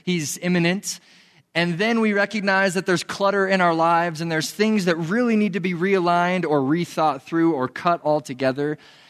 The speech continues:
And then we build in these sacred moments in our days where we just <sighs> breathe and we take time and we pause and we remember. These are the moments where the warmth and the tenderness of childlike faith are recultivated,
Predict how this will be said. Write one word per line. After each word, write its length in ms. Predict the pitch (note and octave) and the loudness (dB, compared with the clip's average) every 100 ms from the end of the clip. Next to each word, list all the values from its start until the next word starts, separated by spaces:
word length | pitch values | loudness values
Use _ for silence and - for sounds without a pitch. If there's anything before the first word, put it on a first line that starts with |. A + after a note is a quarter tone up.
| - - - | -20 -10 -2
And 200 | F3 E3+ | 2 2
then 200 | G#3 A#3+ | 2 2
we 140 | G#3 | 0
build 380 | C3+ D#3+ E3+ D#3 | 0 0 0 0
in 220 | D#3+ E3+ | -2 -2
these 160 | D3+ - | -4 -4
sacred 520 | - D3 C#3 D3+ C3+ | -2 -2 0 0 2
moments 520 | A#2+ A#2+ B2+ B2+ B2+ | 2 4 2 0 -4
in 140 | B2 | -4
our 160 | B2 A2+ | -4 -4
days 540 | G#2+ G#2 G#2+ A2+ A2+ | -6 -4 -2 -2 -2
where 140 | A2+ A2 | -4 -2
we 140 | A#2 | -2
just 460 | A2+ A2 G2+ - - - - - | -2 -4 -6 -10 -14 -14 -16 -20
<sighs> 340 | - - _ - | -20 -20 _ -4
breathe 560 | B2 A#2+ B2 B2 A#2+ - - _ _ _ _ _ _ | 0 2 0 -2 -8 -18 -20 _ _ _ _ _ _
and 80 | - | 0
we 80 | B2 | 0
take 240 | D#3+ D3+ | 2 0
time 500 | - - B2 B2 C3 | -2 -2 0 2 0
and 140 | A#2+ A2 | -2 -4
we 80 | G#2+ | -6
pause 580 | - A#2 A#2 A#2 A2 | -4 0 2 2 -2
and 140 | G#2 A#2 | -4 -2
we 100 | A2+ | 0
remember. 640 | G#2+ G#2+ G#2+ A2 B2+ D3+ | 0 0 0 0 0 -2
These 880 | C#3+ A#2+ C3 F#3+ A#3 A#3 G#3 G3 E3+ | -4 -10 -2 2 4 4 2 0 -2
are 180 | D3+ D#3 | -2 -2
the 80 | D3+ | 0
moments 640 | C#3+ D3 D3+ D3 D3 - | 2 2 0 -2 -4 -4
where 200 | C3 B2+ | -2 0
the 100 | A#2 | 2
warmth 540 | A2+ A#2 B2+ C3+ B2+ | 2 2 4 2 0
and 120 | B2+ B2 | -4 -4
the 80 | |
tenderness 720 | A2 A#2+ A#2 A2+ A2 G#2 A2 - - - | -4 -2 -2 0 -2 -4 -8 -12 -16 -16
of 100 | B2 | -14
childlike 540 | - C3 B2+ A#2 A#2 | -4 0 0 0 -4
faith 340 | - B2+ A#2+ A#2+ | -6 -4 -4 -4
are 80 | A2+ | -4
recultivated, 840 | A2+ - A2+ A2+ G2+ F#2 F2 F2+ | -4 -4 -8 -8 -12 -12 -14 -20